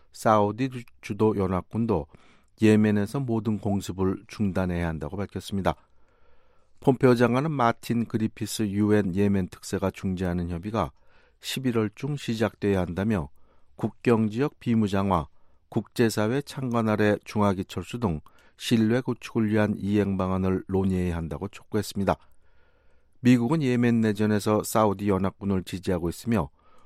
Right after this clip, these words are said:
후티 반군은 이란의 지원을 받고 있습니다. 북한이 풍계리 핵실험장의 외부 참관단 방문에 대비한 준비 활동을 하고 있다고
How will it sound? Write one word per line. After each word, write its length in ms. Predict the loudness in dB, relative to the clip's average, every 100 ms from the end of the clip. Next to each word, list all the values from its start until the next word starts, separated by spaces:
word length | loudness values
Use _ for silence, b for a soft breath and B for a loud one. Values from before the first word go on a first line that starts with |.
| b -8
후티 300 | -8 -2 2
반군은 440 | 2 2 -2 -4
이란의 560 | -4 2 2 4 2 0
지원을 440 | -4 0 0 0 -4
받고 280 | -6 -6
있습니다. 400 | -8 -6 0 0 -2 -20 -20 _ _ _ _ _ _ _ _ _ _ -20 -20 -20 -20 -20 _ _ _ _ -20 -20 _ _ _ _ _ _ _ -6
북한이 420 | -4 0 0 0 -4
풍계리 460 | -6 -2 0 0
핵실험장의 800 | -2 -4 -2 0 2 2 2 2 2
외부 400 | 2 2 2 -4
참관단 680 | -4 -4 0 0 2 0
방문에 420 | -2 -2 0 0 -2
대비한 440 | -2 -2 -2 -2
준비 360 | -4 -4 -2 0
활동을 420 | -2 -2 -6 -4
하고 200 | -6 -6
있다고 500 | -8 -6 -4 -2 -4